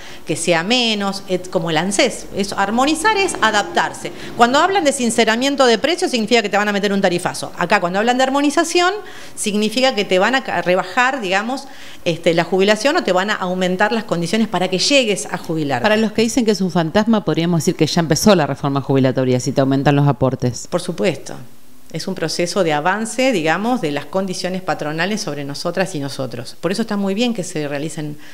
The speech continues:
Speaker 1: reuniones, que nos organicemos. Lo que no está bien es que ante esto que ha pasado, nos manden la grilla actualizada y no nos estemos organizando para dar la lucha que tenemos que dar, porque no solamente nuestros aportes, eh, se, están aumentando,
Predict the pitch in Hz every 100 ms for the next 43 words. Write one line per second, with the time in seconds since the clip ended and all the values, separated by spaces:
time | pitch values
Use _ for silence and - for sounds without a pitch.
0 | - 156 151 180 208 190 180 170 143 143
1 | 147 135 131 131 185 190 170 160 160 -
2 | - - 160 160 190 247 254 220 285 403
3 | 381 - - - 151 - 156 156 165 160
4 | 220 - 185 175 - 180 190 269 339 -
5 | - - 170 165 185 202 160 175 202 180
6 | 147 147 - 170 175 226 277 175 170 170
7 | 165 175 190 190 - - - 165 165 156
8 | 165 - 196 214 233 311 - - - -
9 | 156 156 196 269 190 214 233 190 151 175
10 | 180 - 185 214 196 175 - 151 151 151
11 | 190 240 196 175 233 233 165 143 - -
12 | - 160 - 156 147 139 143 139 233 233
13 | 226 135 131 - 185 143 143 - 156 139
14 | 135 143 135 170 175 165 160 214 240 190
15 | 180 220 285